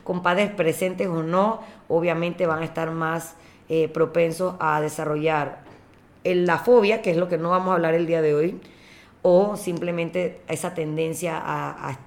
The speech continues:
a, o miedo a la soledad. Entonces, eh, si, vamos a decir que si somos... Si no somos de esas personas que, bueno, vamos a desarrollar una fobia, sino solo del cuarenta y dos por ciento que le tiene más miedo a la soledad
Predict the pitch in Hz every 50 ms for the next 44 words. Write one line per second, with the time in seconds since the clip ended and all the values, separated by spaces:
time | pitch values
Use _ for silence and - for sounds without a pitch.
0 | - - - - 139 147 - - 151 156 147 156 165 170 170 165 165 160 165 170
1 | 170 - - 143 147 147 143 127 - - 135 135 135 135 143 - - - - -
2 | - - - - - - - - - - 202 190 208 247 254 254 247 - - -
3 | - - - - - - - - - - - - - _ - - - - 180 185
4 | 185 185 175 185 202 190 - - - - 214 226 233 254 269 262 220 - 226 214
5 | - 247 233 - 208 190 - - 220 214 220 226 240 240 240 240 - - - -
6 | - - - - - 247 247 254 254 285 269 269 277 269 254 - - 262 - 220
7 | 190 190 190 190 202 196 202 190 175 170 160 156 151 160 160 180 190 196 190 170
8 | 180 170 156 160 156 160 165 180 180 175 175 185 190 180 180 185 185 190 175 160
9 | 165 165 160 - 196 190 196 202 185 180 185 175 160 160 151 156 160 160 165 170
10 | 170 - 185 185 185 190 180 175 185 180 180 170 156 151 - 160 165 165 170 165
11 | 175 175 170 170 175 170 170 170 151 151 151 151 151